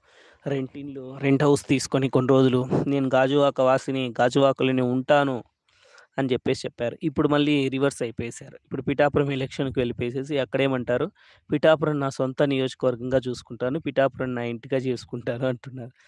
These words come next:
So, రాజకీయాలు అనేది దృఢత్వం, ఒక సంకల్పం, ప్రజలకు, ముఖ్యంగా ప్రజలకు తన పైన అభిప్రాయాన్ని, అభిప్రాయాన్ని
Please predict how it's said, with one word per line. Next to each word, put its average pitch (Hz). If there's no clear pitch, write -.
So, -
రాజకీయాలు 156
అనేది 156
దృఢత్వం, 147
ఒక 135
సంకల్పం, 143
ప్రజలకు, 143
ముఖ్యంగా 185
ప్రజలకు 147
తన 135
పైన 139
అభిప్రాయాన్ని, 127
అభిప్రాయాన్ని 139